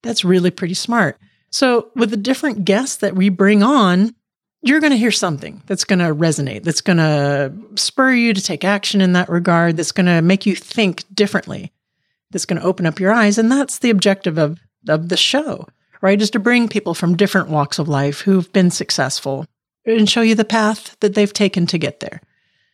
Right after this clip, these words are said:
So there you have it. All right. So thank you again, Andrea. You're, you're amazing. I love it. I can tell we're gonna be besties already.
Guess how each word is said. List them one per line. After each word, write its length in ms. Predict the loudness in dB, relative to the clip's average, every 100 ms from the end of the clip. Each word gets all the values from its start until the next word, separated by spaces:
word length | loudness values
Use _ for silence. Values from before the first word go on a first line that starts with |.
| _ _
So 380 | -8 -4 -4 -6 _ _ _ _ _
there 460 | -2 2 2 2 -2
you 220 | -2 -2
have 260 | -2 -4 -6
it. 140 | -12 _ _ _ _ _
All 120 | 0
right. 220 | 0 0 -6 -20 -20 _ -6
So 320 | 0 0 0
thank 280 | -2 0 2
you 100 | 0
again, 360 | -2 -6 -10 -6
Andrea. 520 | -2 0 0 -2 -4 -6
You're, 200 | 0 0
you're 220 | 2 2 2
amazing. 460 | 0 -4 -10 -4
I 100 | -2
love 180 | 0 0
it. 80 | 0
I 80 | -2
can 140 | -2
tell 160 | 0 2
we're 80 |
gonna 160 | 2 0
be 100 | -2
besties 380 | -4 -6 -6 -4
already. 340 | -4 -6 -10